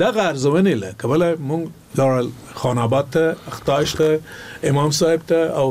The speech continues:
هغلته دغه، او قلعه زال ته. موږ ډیر ښه لاسته راوړنې درلوده، اما موږ مت-، متاسفانه دلته لږ څه مشکلات رامنځته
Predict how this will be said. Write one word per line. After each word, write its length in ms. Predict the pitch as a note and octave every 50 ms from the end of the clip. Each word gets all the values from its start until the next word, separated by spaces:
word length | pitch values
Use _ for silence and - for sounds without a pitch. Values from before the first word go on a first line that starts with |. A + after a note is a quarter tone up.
| A#2+ A#2+ C#3
هغلته 500 | C3 D3+ D3 D3+ D3 E3+ D#3 D#3+ D#3 C3 C#3
دغه، 180 | B2 C#3 C#3+ C3+ B2+ - - - - - - - B2+ B2+ C3
او 240 | B2+ A#2+ A#2 A2+ A2 A2+ B2
قلعه 200 | C#3 D3 C#3+ C3+ A#2+
زال 240 | A#2+ - B2 A#2+ A2+ -
ته. 80 | - - - - - - - - - - -
موږ 160 | C3 C#3+ D#3+ E3 C#3 A#2+
ډیر 200 | D#3+ F3+ F3+ F3
ښه 220 | - - - D#3 D#3+ D3+
لاسته 220 | C3 - - B2
راوړنې 400 | A#2 A2 G#2+ A#2 D3+ F3 F3 D3+
درلوده، 400 | D#3 D#3 D#3+ E3 D#3+ D#3 C3+ - C#3+
اما 160 | C#3+ E3 E3+ - D4
موږ 120 | D4+ F3 - - - - F3+ D3
مت-، 180 | D3+ D3+ - - C3+ C#3
متاسفانه 760 | - - D3+ E3+ G3+ - - - - - F3 F#3+ F#3 F#3+ F#3+ F#3 - - - - - B2+ D3
دلته 260 | D3+ D3+ D3 D#3 D3 C3+
لږ 80 | C3 - -
څه 60 | C3+ B2+
مشکلات 400 | B2+ - - C3 A#2+ A#2+ A2+ A#2 A#2
رامنځته 400 | A#2 A#2+ C3+ D#3 D#3 - F#3